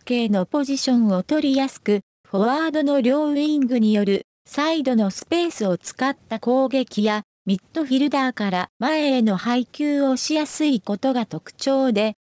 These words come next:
サイド攻撃やパスサッカーに向いたフォーメーションと言えるでしょう。フォワードによる守備参加やミッドフィルダーによる攻撃参加など、前線からのプレスを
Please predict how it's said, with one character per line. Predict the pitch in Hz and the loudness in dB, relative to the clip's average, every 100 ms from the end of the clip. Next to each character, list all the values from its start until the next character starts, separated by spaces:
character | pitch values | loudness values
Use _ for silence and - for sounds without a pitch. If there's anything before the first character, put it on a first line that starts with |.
| _ - | _ -6
サ | 262 339 | -2 0
イ | 330 | -2
ド | 330 | -2
攻 | 285 285 | 0 0
撃 | 233 240 - 220 | 0 -2 0 -2
や | 202 - _ - | -2 -6 _ -4
パ | 190 | -4
ス | - | -4
サ | - 320 | -4 -4
ッ | 311 - | -4 -4
カ | 302 302 | -2 0
ー | |
に | 277 208 | 2 2
向 | 226 | 2
い | 294 | 0
た | - 269 | -2 -2
フ | 330 | 0
ォ | 330 320 | 0 2
ー | |
メ | 285 269 | 2 2
ー | 269 | 0
シ | - | 0
ョ | 262 | 0
ン | 240 | 2
と | 277 262 | 2 2
言 | 240 247 | 2 0
え | 240 | 0
る | 233 | 0
で | 226 220 | 0 -2
し | - | -2
ょ | 185 151 - _ _ | 0 0 -4 _ _
う。 | - | -4
フ | 202 | 0
ォ | |
ワ | 233 294 | 0 0
ー | 294 | 0
ド | 302 | 2
に | 294 285 | 2 2
よ | 269 | 2
る | 247 233 - _ - | 2 0 -2 _ -14
守 | - 320 | -2 0
備 | 320 302 | 2 0
参 | - 240 240 | 0 0 0
加 | 247 240 | 0 0
や | 208 190 - | 0 -2 -2
ミ | 190 190 | 0 0
ッ | _ | _
ド | 302 | -4
フ | 294 | 0
ィ | 226 | 2
ル | 311 | 2
ダ | 294 269 | 2 2
ー | 262 | 4
に | 247 | 4
よ | 240 208 | 4 4
る | 196 - _ _ | 0 -2 _ _
攻 | 262 311 330 | 0 0 0
撃 | 302 302 - | 0 -4 -4
参 | - 285 269 | -2 0 0
加 | 294 | 0
な | 277 277 | 0 2
ど、 | 196 196 - _ 170 | 2 0 -4 _ -2
前 | 254 330 330 | 0 -2 -4
線 | 302 294 262 | -2 -2 -2
か | 294 | 0
ら | 294 | 2
の | 262 220 | 2 2
プ | - 254 | 0 0
レ | 220 | 0
ス | - 220 | -2 0
を | 190 | 0